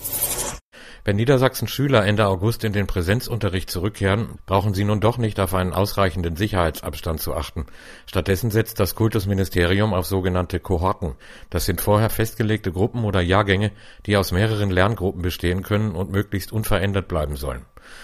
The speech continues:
Damit ließen sich Kontakte und Infektionswege bei Ansteckungsfällen wirksam nachverfolgen, so das Ministerium. Das setze allerdings eine konsequente Belüftung der Klassenräume voraus. Die Regelung gilt aber nur, wenn zum Schuljahresbeginn tatsächlich der eingeschränkte Regelbetrieb eingeführt werden kann.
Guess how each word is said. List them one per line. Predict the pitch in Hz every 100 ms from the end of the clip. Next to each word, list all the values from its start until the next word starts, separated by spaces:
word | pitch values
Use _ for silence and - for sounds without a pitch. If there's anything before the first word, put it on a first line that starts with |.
| -
Damit | - 92 98
ließen | 107 101 98
sich | 98
Kontakte | - 98 101 - 120
und | 113 101
Infektionswege | 110 107 - 98 110 107 104 117 113
bei | 95 92
Ansteckungsfällen | 101 117 - 90 92 - 98 98 101 85
wirksam | 107 - 101
nachverfolgen, | 95 98 - 101 98 85 76 73
so | 76
das | 78 78
Ministerium. | 80 78 - 80 82 78 69 - - - -
Das | 90 85
setze | 98 101
allerdings | 90 95 104 120
eine | 104 104
konsequente | 104 92 90 - 107 110
Belüftung | 95 98 113 101 98
der | 95
Klassenräume | - 98 107 87 82 76
voraus. | - 71 64 67 - - - - -
Die | 101
Regelung | 90 101 110 113
gilt | 101 98
aber | 92 95
nur, | 92 98 110 -
wenn | 98
zum | 95 98
Schuljahresbeginn | - 113 110 104 98 - 95 107 107
tatsächlich | 98 - 117 98 95
der | 101 95
eingeschränkte | 104 104 101 95 87 95
Regelbetrieb | 101 98 82 78 - 78 71
eingeführt | 76 73 - 73
werden | 69 69 71
kann. | - 71